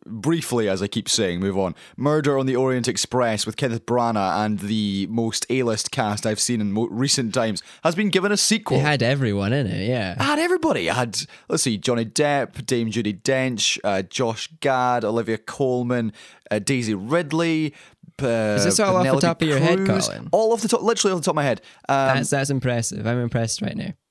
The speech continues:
Speaker 1: Oh, and there was a bunch of other ones as well. <laughs> Um, you've made me lose my train of thought. But yeah, that was a pretty, pretty solid cast. Anyway, the very end of that film,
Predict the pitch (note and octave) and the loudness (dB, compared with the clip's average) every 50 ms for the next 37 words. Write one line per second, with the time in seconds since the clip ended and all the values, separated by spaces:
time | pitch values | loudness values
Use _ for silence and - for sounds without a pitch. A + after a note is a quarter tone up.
0 | _ - - D#3 D#3 C#3+ C3+ B2 E2 A#2 C3+ B2+ C3+ C3+ B2 B2+ B2+ - - E3+ | _ -4 -2 0 2 2 2 2 2 0 0 0 0 0 0 -2 -2 0 0 0
1 | E3+ D#3 - D#3 B2+ B2+ B2+ B2 A#2 A#2 A2+ G#2 G2+ G2+ G2+ F#2+ - - - - | 0 0 -2 0 0 2 2 2 0 0 -2 -2 -2 0 0 0 -2 -2 -2 -2
2 | A2 A#2 A#2 - - - - - D3 B2+ - C#3+ C3 B2+ C#3 C#3 A#2 A2+ - - | -2 -2 -2 -6 -10 -8 -2 -2 -2 0 0 -2 -2 -2 -2 -4 -4 -8 -12 -6
3 | C#3+ D#3+ F3 E3 D3+ D3 C#3 C#3 B2+ C3 A#2+ C3 B2+ A#2+ G#2+ - G#2+ F#2 - - | -2 -2 0 0 2 0 0 0 0 0 0 0 0 0 0 0 -2 -2 -2 -8
4 | - - - - B2+ B2+ C#3 C3 A2 D3 D#3 B2 F3 E3 C3+ A#2+ - - - - | -20 -16 -6 -2 0 2 2 4 4 2 2 2 2 0 -2 -4 -6 -10 -14 -10
5 | - - E3 - A#3+ G#3+ E3+ D3+ C3 B2 A2+ G#2 - D#3+ C#3+ A#2 A2 A2 B2+ A2+ | -4 -4 -4 0 0 0 0 0 0 -2 -2 -4 -4 -2 0 0 0 0 0 0
6 | G#2 F#2 - A#2+ F#2 D2+ - - - - - - - - - _ _ - - - | 0 0 -2 -4 -4 -4 -6 -10 -16 -20 -20 -20 -20 -20 -20 _ _ -10 -8 -4
7 | - C3 D3 D3+ C#3 G#2 D#2+ D2 - - _ _ _ _ _ - - B2+ A#2 G#2+ | 0 0 2 2 2 0 -2 -4 -6 -10 _ _ _ _ _ -8 -6 -2 2 2
8 | E3 E3 E3+ C#3+ C#3 C#3+ C3 A#2 A2+ G2 - - G#2 G2 F#2 F#2 F2+ F2 | 2 4 4 2 2 2 2 2 2 0 0 -2 0 0 0 0 -4 -6